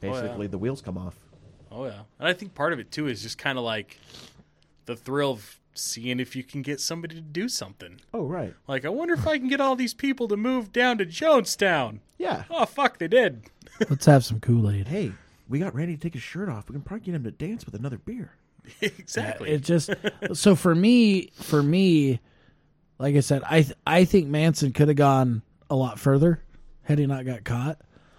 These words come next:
Speaker 3: I think Manson could have, and you know what? I could be totally wrong. Had his life gone a different route,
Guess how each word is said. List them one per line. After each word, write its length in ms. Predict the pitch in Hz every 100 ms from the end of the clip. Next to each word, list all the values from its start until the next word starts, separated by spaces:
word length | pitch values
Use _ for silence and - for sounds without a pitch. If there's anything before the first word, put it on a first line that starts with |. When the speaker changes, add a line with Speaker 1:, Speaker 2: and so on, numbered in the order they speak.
| - _ -
Speaker 3:
I 80 | 139
think 200 | 156 135
Manson 640 | 147 151 - 151 139 123 - _ _ _ _ _ _ _ _ _
could 280 | - 151 151
have, 720 | 110 143 139 123 113 98 - _ _ _ _ _ _ _ _ _ _ _
and 400 | - - 160 170
you 80 | 160
know 100 | 180
what? 140 | 190
I 80 | 175
could 180 | 185 214
be 80 | 143
totally 380 | 147 165 151 123
wrong. 420 | 127 131 90 - _ _ _ _
Had 360 | - 165 151 -
his 320 | - 127 156 170
life 440 | 180 220 226 -
gone 220 | 190 170
a 60 | 165
different 400 | 135 147 - 123
route, 480 | 135 127 95 -